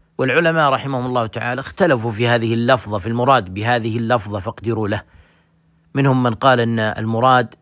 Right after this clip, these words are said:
"احسبوا له"، ومنهم من قال، آه، يعني "اقدروا له بإكمال العدة ثلاثين"، سواء كان شعبان أو رمضان، وهذا مذهب جمهور العلماء. ولذلك جاء في الحديث: "فإن غبي عليكم فأكملوا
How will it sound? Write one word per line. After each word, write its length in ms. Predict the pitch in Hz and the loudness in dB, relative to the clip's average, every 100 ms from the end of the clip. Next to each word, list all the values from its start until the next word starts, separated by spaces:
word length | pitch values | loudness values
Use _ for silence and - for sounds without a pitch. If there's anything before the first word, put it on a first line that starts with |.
| _ _ _ - | _ _ _ -2
"احسبوا 520 | 156 151 - 123 117 113 | -2 0 -2 -2 -2 0
له"، 160 | 156 - - - _ _ _ _ _ _ _ _ _ _ | -2 -4 -18 -20 _ _ _ _ _ _ _ _ _ _
ومنهم 520 | 151 185 180 143 175 | 0 2 4 4 2
من 140 | 143 127 | 0 0
قال، 460 | - 151 175 185 - _ _ _ _ _ _ _ | 4 6 6 2 -4 _ _ _ _ _ _ _
آه، 500 | 76 76 55 52 - - | -10 -8 -10 -14 -14 -16
يعني 460 | - 120 131 139 | -8 -4 0 0
"اقدروا 380 | 185 139 147 147 | 0 2 4 6
له 340 | 147 151 175 - | 4 4 2 2
بإكمال 500 | 147 139 151 165 151 | -2 0 2 4 4
العدة 540 | 131 151 123 107 90 _ _ _ _ _ | 2 -2 -2 -4 -6 _ _ _ _ _
ثلاثين"، 520 | - 123 117 135 107 - _ _ _ _ _ _ _ | -2 0 2 0 -2 -6 _ _ _ _ _ _ _
سواء 240 | - 117 123 | -8 -4 0
كان 200 | 143 135 | 2 2
شعبان 420 | 151 131 185 208 | 2 2 4 4
أو 100 | 143 | 4
رمضان، 420 | 123 110 107 113 | 4 2 2 2
وهذا 280 | 165 220 175 | 4 4 2
مذهب 340 | 151 135 120 | -2 0 -2
جمهور 340 | 113 120 127 110 | -2 0 0 0
العلماء. 500 | 98 123 107 90 76 _ _ _ _ _ _ _ _ _ _ _ _ - | -2 -2 -4 -6 -12 _ _ _ _ _ _ _ _ _ _ _ _ -6
ولذلك 540 | 117 120 160 170 - | -2 4 4 4 2
جاء 260 | 135 208 156 | 4 4 4
في 100 | 139 | 0
الحديث: 560 | 120 135 127 185 196 | 0 -2 -2 -4 -4
"فإن 360 | - 139 165 156 | -2 -2 -2 -2
غبي 500 | 131 170 135 143 143 | 0 0 0 0 2
عليكم 560 | 113 131 151 190 - 190 | 2 2 2 0 0 -2
فأكملوا 760 | 196 190 185 156 139 170 220 | 0 0 0 0 0 0 -2